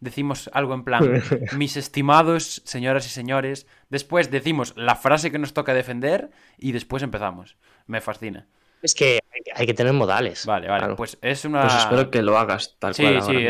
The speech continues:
Speaker 2: mismo
Speaker 1: una
Speaker 2: tú.
Speaker 1: tra-, iba a decir, es una tradición que pienso mantener.
Speaker 2: ¿Estás listo?
Speaker 1: Estoy más que listo. <laughs>
Speaker 2: Pues tu tiempo empieza ya.
Speaker 1: Queridos, queridas oyentes de Hackashack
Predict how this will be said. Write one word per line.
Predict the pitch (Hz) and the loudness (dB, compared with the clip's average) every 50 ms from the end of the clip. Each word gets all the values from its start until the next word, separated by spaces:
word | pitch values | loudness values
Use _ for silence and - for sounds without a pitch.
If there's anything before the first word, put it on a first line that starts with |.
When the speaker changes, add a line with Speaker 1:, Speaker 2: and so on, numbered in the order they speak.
| 123 | 0
Speaker 2:
mismo | 117 131 | -2 -2
Speaker 1:
una | 143 143 | -2 -2
Speaker 2:
tú. | 135 131 | 0 0
Speaker 1:
tra-, | 143 139 | 0 0
iba | 151 147 143 | 2 2 2
a | 135 | 2
decir, | 123 - 139 131 113 | 2 0 -2 -2 -2
es | 107 131 | -4 -6
una | 127 117 | -6 -4
tradición | - 123 117 117 - 123 123 123 | -2 -2 -2 -2 -2 -4 -6 -6
que | 127 117 | -6 -8
pienso | - - 120 117 - 113 | -6 -6 -6 -6 -6 -8
mantener. | 104 98 95 101 95 90 87 - _ _ _ - 190 180 180 180 180 180 170 - _ _ _ _ _ _ _ _ _ _ _ _ _ _ _ _ _ _ _ _ _ _ _ | -8 -8 -8 -10 -12 -12 -14 -18 _ _ _ -8 -6 -6 -6 -6 -6 -6 -8 -8 _ _ _ _ _ _ _ _ _ _ _ _ _ _ _ _ _ _ _ _ _ _ _
Speaker 2:
¿Estás | - - 127 127 | -8 -4 -2 0
listo? | 135 143 139 - - - - _ _ | 0 0 -2 -4 -8 -12 -14 _ _
Speaker 1:
Estoy | _ _ - 127 135 143 | _ _ 0 0 2 0
más | 143 127 120 127 120 127 123 120 - | 0 -4 -8 -6 -2 -2 -2 -2 -2
que | - | -6
listo. | 101 98 95 - - 101 - _ _ _ _ _ _ | -12 -14 -14 -16 -20 -20 -20 _ _ _ _ _ _
<laughs> | - - - - 151 - - 143 139 - _ _ _ _ _ _ _ _ _ _ _ _ | -20 -20 -16 -16 -16 -14 -16 -18 -18 -20 _ _ _ _ _ _ _ _ _ _ _ _
Speaker 2:
Pues | - 113 107 - | -12 -10 -10 -10
tu | - - - | -14 -8 -2
tiempo | 131 135 143 143 143 143 147 147 147 156 - _ _ _ _ | 0 0 0 0 -2 0 0 0 -2 -2 -8 _ _ _ _
empieza | - 113 104 110 - 113 110 113 113 - - 113 110 110 113 110 110 - _ _ _ _ _ _ _ _ _ _ | -8 -8 -8 -4 -2 -2 0 0 -2 -2 -2 -2 0 0 0 -2 -4 -6 _ _ _ _ _ _ _ _ _ _
ya. | - - - - - _ _ _ _ _ _ _ _ - - - - _ _ _ _ _ _ _ | -6 -4 -4 -4 -6 _ _ _ _ _ _ _ _ -20 -20 -20 -20 _ _ _ _ _ _ _
Speaker 1:
Queridos, | - 127 127 139 170 160 170 170 165 160 160 - - | -4 -2 2 2 4 4 4 4 4 2 -2 -8 -10
queridas | - 139 131 139 143 139 135 131 127 127 127 127 - - - - - _ _ _ - | -8 -4 -2 0 0 2 2 2 0 0 -2 -6 -10 -18 -20 -20 -20 _ _ _ -10
oyentes | 117 117 123 127 123 120 - 120 113 110 - | -8 -4 -4 -4 -4 -6 -8 -10 -10 -8 -8
de | 120 110 107 107 104 | -6 -6 -6 -6 -6
Hackashack | - 120 117 - 104 - - 127 127 135 131 - - | -6 -6 -6 -6 -6 -2 2 2 2 2 0 -4 -16